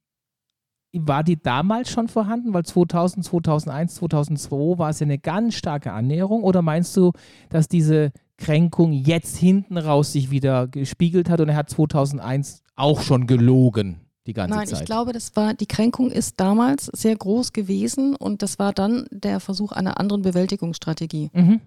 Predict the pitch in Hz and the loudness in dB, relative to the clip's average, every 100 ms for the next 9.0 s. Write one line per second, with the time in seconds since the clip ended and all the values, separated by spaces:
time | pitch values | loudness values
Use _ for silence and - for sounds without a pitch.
0 | _ - 190 175 254 254 247 - 202 185 | _ -8 -4 0 0 2 -2 0 -2 -2
1 | 165 - 151 156 151 160 190 156 147 110 | -4 -4 0 2 4 2 2 2 2 2
2 | 113 104 101 - _ _ - 95 107 - | 0 0 -4 -8 _ _ -4 -2 -4 -6
3 | - 101 - 98 95 226 226 - 208 202 | -4 -4 0 0 0 0 -4 -2 0 2
4 | 214 180 226 202 - - - 196 190 185 | 2 2 0 -6 -10 -10 -4 0 2 0
5 | 180 135 - 123 101 101 113 - 92 - | 0 -2 0 2 4 2 0 -4 -6 -6
6 | - - 190 214 220 208 214 208 196 196 | -10 -12 -4 -2 -2 -4 -4 -4 -4 -4
7 | 196 202 - 202 185 180 180 - _ _ | -8 -10 -10 -6 -4 -4 -6 -10 _ _
8 | - 180 - 160 151 143 151 180 185 | -4 -4 -4 -8 -4 -4 2 2 2